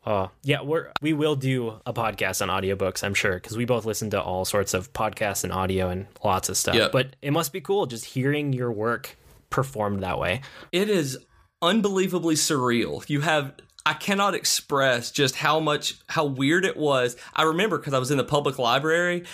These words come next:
Speaker 2: I was at a program that my wife had put together, and the email came through with the audition,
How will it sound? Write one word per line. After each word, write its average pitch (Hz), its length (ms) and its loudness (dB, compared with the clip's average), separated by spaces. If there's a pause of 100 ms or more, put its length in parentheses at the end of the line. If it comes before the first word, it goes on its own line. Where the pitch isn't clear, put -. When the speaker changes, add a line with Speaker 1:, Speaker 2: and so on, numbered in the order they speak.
Speaker 2:
I - 40 -2
was 143 100 2
at 143 60 4
a 131 40 0
program 143 440 2
that 127 100 2
my 117 80 0
wife 117 240 4
had 139 140 -2
put - 160 0
together, 156 480 2 (320)
and 151 160 2
the 139 200 -2
email 165 280 2
came 147 280 2
through 139 420 0
with 131 140 0
the 120 120 2
audition, 117 680 2